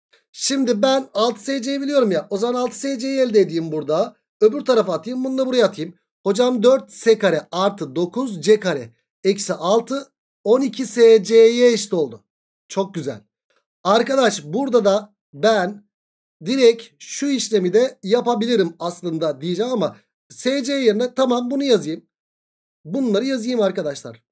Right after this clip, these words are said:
Yani burada altı S C'yi biliyorum ya. Bölü iki yapayım. İki S kare artı dokuz bölü iki C kare. Eksi altı değil üç eşittir altı S C yaptı mı? Yaptı. Gel burada yerine yaz bakayım.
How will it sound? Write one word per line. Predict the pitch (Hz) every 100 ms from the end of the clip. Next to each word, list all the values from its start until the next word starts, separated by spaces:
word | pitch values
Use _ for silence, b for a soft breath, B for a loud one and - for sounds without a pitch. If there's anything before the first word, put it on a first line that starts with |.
| _ _ -
Yani | 196 190 208
burada | 262 247 262 _ _ _ _ -
altı | 185 220 -
S | 262 240
C'yi | 269 269
biliyorum | 269 277
ya. | 196 151 -
Bölü | 170 262
iki | 285 -
yapayım. | 269 - 226 240 _ _ _ -
İki | - 247
S | 262 254
kare | 233 190 151 -
artı | 175 220 208 240 254 156
dokuz | 180 180 220 240
bölü | 254 262
iki | 269 247
C | 175 202
kare. | 196 165 139 151 _ _ _ _ _ _ _ -
Eksi | 208 208 - 202 - _
altı | 165 185 226 214 208
değil | 190 269 262 -
üç | 226 208 - -
eşittir | 214 208 254 - 269 240 185 _
altı | 165 196 214 254
S | - 226 202
C | 208
yaptı | 202 196 247 - 262
mı? |
Yaptı. | 277 226 - 139 - _ _ _ _
Gel | 143 269 294
burada | 240 233
yerine | 277 240 240 247
yaz | 226 170
bakayım. | 165 151 185